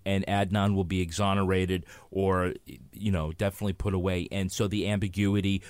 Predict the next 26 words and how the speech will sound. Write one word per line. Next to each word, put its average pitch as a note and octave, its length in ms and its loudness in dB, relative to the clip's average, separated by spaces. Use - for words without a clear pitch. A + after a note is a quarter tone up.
was A#2 140 2
something B2+ 280 0
that A#2+ 60 2
a - 20 2
lot C#3 140 2
of C3 60 -2
people B2+ 200 -2
talked A#2+ 320 -2
about D#2 300 -2
with, - 220 -12
with F2+ 140 -2
Serial. E2+ 420 -4
Now, C3 140 2
with G#2 260 -6
Jinx, F#3+ 640 -2
it B2 140 2
really G#3+ 360 2
started D#3 500 2
off G#2+ 280 0
looking A#2+ 320 0
like G2+ 320 -2
the, A2+ 220 -2
your A#2+ 120 2
typical E3+ 760 -2
stylized A2+ 760 2
biopic. G2+ 720 -2